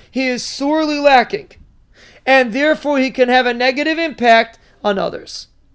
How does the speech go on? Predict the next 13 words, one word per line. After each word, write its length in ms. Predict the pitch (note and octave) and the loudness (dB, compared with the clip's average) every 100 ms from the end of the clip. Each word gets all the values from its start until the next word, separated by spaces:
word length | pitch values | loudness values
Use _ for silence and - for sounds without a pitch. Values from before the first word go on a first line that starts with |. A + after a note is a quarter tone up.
| _ _ _ _ | _ _ _ _
That 380 | F#3 G#3 C#4+ C#4+ | 0 6 6 6
can 160 | C#4 C#4+ | 2 2
also 320 | D4+ D4 C4+ | 2 2 -2
be 140 | A#3+ | -4
considered 680 | - A#3+ - C4 B3 A#3 - - - | -4 -6 -4 2 6 6 4 -10 -2
an 160 | A#3 G#3+ | 0 4
Adam 400 | A3+ G3 G#3 G3 | 2 4 0 2
Ra, 360 | F#3 G#3 C4 - _ _ - - | 4 4 2 -6 _ _ -20 -2
and 220 | C4 C4+ | 4 4
in 120 | A#3+ A#3+ | 2 -4
a 60 | |
certain 480 | A3+ - C#4+ D4+ C4+ | -6 0 0 0 -6
sense, 600 | - C4 C4+ D#4+ - - | -2 2 4 2 -2 -8